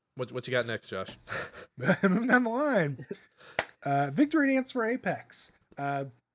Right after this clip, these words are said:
Speaker 2: E A was very, very happy with their crossover with, uh, Final Fantasy seven, even though there was a ton of backlash with, uh, pricing.
Speaker 1: Uh, this is from Evan Campbell at GameSpot.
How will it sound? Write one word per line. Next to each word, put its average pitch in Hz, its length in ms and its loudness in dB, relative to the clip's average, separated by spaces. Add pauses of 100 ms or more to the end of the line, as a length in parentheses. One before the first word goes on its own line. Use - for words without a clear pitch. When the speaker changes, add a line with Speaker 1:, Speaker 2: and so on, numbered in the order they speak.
(440)
Speaker 2:
E 196 240 -2
A 196 60 2
was 160 200 -4 (180)
very, 170 640 -2
very 156 300 -4
happy 123 500 -10
with 120 240 -12
their 127 160 -8
crossover 123 600 -10
with, 107 200 -16 (280)
uh, 110 240 -12
Final 131 220 -12
Fantasy 117 320 -16
seven, 113 360 -14 (400)
even 269 380 4
though 226 140 0
there 196 140 2
was 165 140 0
a 143 80 -8 (280)
ton 226 200 -4
of 196 140 -4
backlash - 760 -8 (560)
with, 139 300 -8 (100)
uh, 131 180 -6
pricing. 131 340 -8 (680)
Speaker 1:
Uh, 113 280 0
this 120 180 -4
is 123 80 -16
from 117 240 -4
Evan 151 220 2
Campbell 143 280 0
at 120 60 -8
GameSpot. 117 480 0